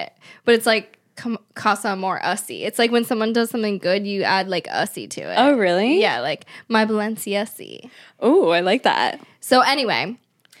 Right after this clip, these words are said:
Speaker 1: this episode was all about the recouple, dude.
Speaker 2: And
Speaker 1: It,
Speaker 2: it was
Speaker 1: it was the
Speaker 2: good.
Speaker 1: recoupling episode to end all recouplings. It
Speaker 2: People
Speaker 1: was
Speaker 2: were, like, really nervous that it was gonna leave us on a cliffhanger because we didn't know if they were just gonna, like, talk about the recoupling tonight because Casa,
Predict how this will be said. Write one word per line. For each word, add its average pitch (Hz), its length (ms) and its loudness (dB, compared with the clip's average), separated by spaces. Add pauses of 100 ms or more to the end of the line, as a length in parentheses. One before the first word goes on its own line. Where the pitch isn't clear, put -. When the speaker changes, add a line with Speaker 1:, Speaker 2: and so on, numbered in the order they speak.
(140)
Speaker 1:
this 277 260 4
episode 294 320 2
was 247 220 0
all 214 120 4
about 170 220 -2
the 135 60 -8
recouple, 87 500 -8
dude. 92 320 -6 (100)
Speaker 2:
And 226 120 4
Speaker 1:
It, - 0 -
Speaker 2:
it 226 80 6
was 285 100 8
Speaker 1:
it 269 40 6
was 202 280 6
the 214 60 0
Speaker 2:
good. - 20 0
Speaker 1:
recoupling 202 560 0
episode 214 460 0
to 247 160 -2 (560)
end 220 260 2
all 190 260 2
recouplings. - 800 -8
It - 60 -12
Speaker 2:
People 269 200 6
Speaker 1:
was 311 80 8
Speaker 2:
were, 320 40 8
like, 294 160 6
really 226 300 4
nervous 202 360 2
that 175 460 0
it 208 100 -2
was 196 140 -2
gonna 190 160 0
leave 180 180 -2
us 185 140 -6
on 170 80 -4
a 151 60 -4
cliffhanger 233 800 0 (180)
because 190 880 0 (260)
we 208 200 -2
didn't 190 420 0
know 180 240 4
if 185 120 0
they 185 120 4
were 175 140 4
just - 280 -4
gonna, 185 160 2
like, 160 260 2 (160)
talk 175 360 2
about 202 200 2
the 208 60 2
recoupling 226 580 0
tonight 247 360 0
because 202 440 -4
Casa, 190 420 0